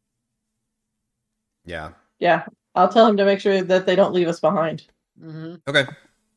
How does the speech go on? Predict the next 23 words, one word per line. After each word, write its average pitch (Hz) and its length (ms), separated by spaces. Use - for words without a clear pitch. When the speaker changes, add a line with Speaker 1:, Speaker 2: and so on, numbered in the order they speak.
Speaker 1:
He 123 100
nods 107 340
and, 101 120
and 95 320
seems 92 300
very 92 400
careful 92 360
about, 87 340
uh, 90 280
they 110 100
officially, 120 320
like, 104 120
drop 113 220
the 101 140
anchor, 98 600
um, 82 480
you 98 80
know, 85 140
maybe 92 320
not 123 200
far, 95 420
but, 95 160
like, 85 300